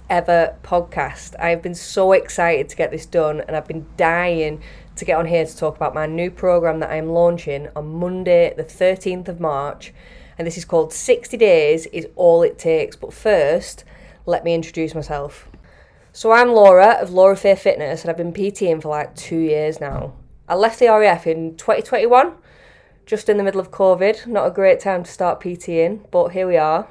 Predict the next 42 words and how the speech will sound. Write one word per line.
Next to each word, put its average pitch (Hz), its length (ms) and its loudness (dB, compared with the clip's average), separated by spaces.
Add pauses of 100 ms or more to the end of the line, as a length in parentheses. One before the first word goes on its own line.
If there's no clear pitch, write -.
(140)
Um, 165 360 -6
and 165 100 -4
I 165 60 -2
decided 180 560 -6
to - 80 -20
do 175 80 -4
a 170 40 0
three 196 280 -6
sixty - 340 -12
career 170 340 0
switch - 380 -12
from 156 160 -16
being 151 140 -6
an 156 100 -4
aircraft 185 380 -6
engineer 160 560 -8 (560)
to - 80 -16
being 165 100 -2
a 160 60 -2
P 160 200 -10
T. 240 480 0 (220)
And 175 160 -8
that - 160 -4
decision, 160 500 -6
honestly, 160 440 -4
has 143 180 -8
been 151 160 -10
the 151 60 -12
best 160 320 -8
one 151 80 -4
I've 147 80 -6
ever 143 160 -10
made. 143 340 -10 (480)
The - 80 -20
choice 202 300 0
of 185 80 -10
being 190 260 -6 (200)
able 180 260 4
to - 80 -16
help - 400 -4
people 156 480 -6 (320)
avoid 170 320 2